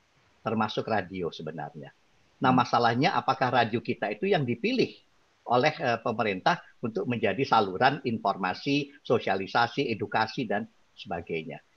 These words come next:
Speaker 1: Tapi intinya adalah di masa covid seperti ini, saya melihat ada paradoks.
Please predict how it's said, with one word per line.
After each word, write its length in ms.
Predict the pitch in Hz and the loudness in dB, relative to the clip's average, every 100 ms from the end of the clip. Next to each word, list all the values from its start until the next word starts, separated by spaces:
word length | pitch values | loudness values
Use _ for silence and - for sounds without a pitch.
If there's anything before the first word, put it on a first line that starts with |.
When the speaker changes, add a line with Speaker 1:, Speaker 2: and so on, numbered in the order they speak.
| _ | _
Speaker 1:
Tapi 400 | 135 - 202 151 | -2 0 -2 0
intinya 480 | 147 226 226 170 110 | 0 0 -2 0 0
adalah 560 | 98 87 82 110 160 | 0 0 2 0 -2
di 240 | 127 117 139 | -4 0 2
masa 480 | 147 156 - 208 | 2 0 0 0
covid 400 | 190 156 - - | 2 -2 -2 -6
seperti 480 | - - 131 - 143 | -6 -8 -8 -6 -6
ini, 400 | 117 101 107 165 _ _ _ | -4 -2 -2 -4 _ _ _
saya 240 | - 160 208 | 0 4 4
melihat 320 | 208 170 - | 4 2 2
ada 160 | 151 147 | 2 2
paradoks. 880 | 139 135 110 113 - - - - | 2 0 2 -2 -2 -8 -8 -12